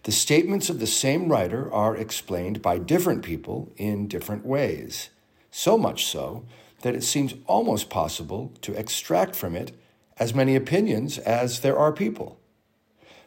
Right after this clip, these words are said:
Therefore, because of the intricacies of error, which is so multiform, there is great need for the laying down of a rule for the exposition of prophets and apostles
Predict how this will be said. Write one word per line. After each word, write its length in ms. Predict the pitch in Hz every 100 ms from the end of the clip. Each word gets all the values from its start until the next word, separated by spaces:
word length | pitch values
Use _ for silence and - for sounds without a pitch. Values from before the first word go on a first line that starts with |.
| -
Therefore, 500 | 123 113 - - - - - -
because 460 | 80 - 123 151
of 160 | - 113
the 160 | 117 120
intricacies 760 | 185 - 220 170 - 156 143 131
of 200 | 107 -
error, 460 | 147 170 78 82 104 _ _ -
which 220 | 85 -
is 100 | 64
so 240 | - 151
multiform, 720 | 92 101 131 - - 131 85 107 - _ - - - -
there 140 | 113
is 120 | 110
great 420 | 98 123 147 -
need 380 | 143 131 139 143
for 180 | - 117
the 120 | 98
laying 420 | 92 107 120 139 147
down 380 | 123 117 123
of 140 | 120 110
a 60 |
rule 640 | 113 104 135 120 85 101 117 - -
for 120 | 113
the 160 | 107 107
exposition 840 | 135 - - 160 131 113 123 117
of 220 | 98 -
prophets 640 | - 120 113 160 160 - -
and 200 | 113 113
apostles 720 | 123 123 160 143 - - 101